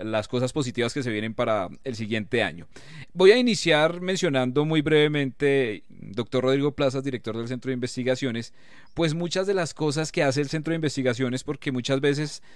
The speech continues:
se conoce la palabra Centro de Investigaciones, se habla pues como de la investigación al interior de la universidad, de pronto de los semilleros de investigación, pero hay un gran trabajo, es enorme el trabajo que tiene el Centro de Investigaciones, eh, frente a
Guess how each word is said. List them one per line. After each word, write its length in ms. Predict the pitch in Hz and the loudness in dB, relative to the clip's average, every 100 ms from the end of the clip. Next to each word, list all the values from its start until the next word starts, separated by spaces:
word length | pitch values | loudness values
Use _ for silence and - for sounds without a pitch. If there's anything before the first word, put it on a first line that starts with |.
| - - - - | -20 -20 -20 -16
se 180 | - 165 | -4 -4
conoce 360 | - 151 143 170 | -2 -2 0 2
la 120 | 170 | 4
palabra 380 | 147 131 123 131 | 6 4 4 2
Centro 240 | 147 147 | 0 -4
de 60 | 143 | -2
Investigaciones, 960 | 143 - 139 151 165 143 165 190 - - - - - | -2 -2 -2 0 0 0 -2 -6 -12 -18 -20 -20 -12
se 240 | - 165 139 | -2 4 6
habla 340 | 139 143 147 | 6 4 0
pues 220 | 165 156 | -2 -2
como 180 | 165 151 | -2 0
de 80 | 143 | 2
la 80 | 135 | 2
investigación 640 | 127 113 127 120 107 113 | 2 -2 0 0 0 -2
al 140 | 123 | -2
interior 340 | 143 139 113 110 | 0 0 0 0
de 80 | 127 | 2
la 80 | |
universidad, 1000 | 135 131 120 110 107 107 143 165 160 156 - - - - | 4 4 2 0 -2 0 2 2 2 -2 -6 -18 -20 -8
de 120 | 110 | -6
pronto 280 | 117 107 123 | -6 -2 0
de 40 | |
los 120 | 127 | 0
semilleros 460 | 123 113 101 104 107 | 0 -4 0 0 0
de 40 | |
investigación, 580 | 117 117 - 131 131 135 | -2 -2 -2 0 0 0
pero 200 | 139 147 | 0 0
hay 100 | 147 | 2
un 220 | 156 165 | 0 -2
gran 460 | 131 170 175 175 - - - | -2 2 2 0 -8 -18 -8
trabajo, 480 | 151 151 156 127 120 | -2 4 6 6 2
es 80 | |
enorme 680 | 139 151 156 139 123 98 87 | 2 4 4 4 2 -2 -4
el 80 | 113 | -4
trabajo 340 | 110 110 120 | 0 0 0
que 120 | 131 | -2
tiene 160 | 117 110 | -6 -8
el 80 | 113 | -6
Centro 220 | 120 127 | -6 -4
de 60 | 127 | -2
Investigaciones, 800 | 123 120 107 98 113 110 117 - - - - - - | -4 -4 -4 -4 -4 -6 -8 -14 -20 -20 -20 -20 -10
eh, 400 | 95 98 85 - - - - - - | -6 -4 -4 -8 -16 -20 -20 -16 -2
frente 520 | 143 147 139 143 131 | 0 0 -2 2 4
a 300 | 123 110 | 4 0